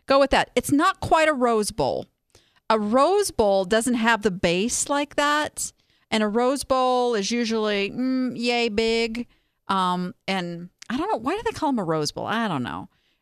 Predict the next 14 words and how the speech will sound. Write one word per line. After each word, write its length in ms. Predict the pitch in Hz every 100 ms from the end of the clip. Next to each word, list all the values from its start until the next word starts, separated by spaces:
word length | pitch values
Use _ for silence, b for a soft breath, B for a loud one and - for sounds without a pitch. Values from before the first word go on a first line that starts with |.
| -
Uh, 260 | 185 170 -
but 240 | - 226
it's 100 | 233
a 60 | 254
very 340 | 220 311 330
specific 1000 | - - - 214 - - - 254 220 -
form. 540 | - - 196 175 156
And 100 | 165
I 60 | 190
think 180 | 190 269
a 80 | 269
rose 520 | 247 277 320 403 -
bowl 240 | 277 262
buyer 640 | 233 262 330 233 135 127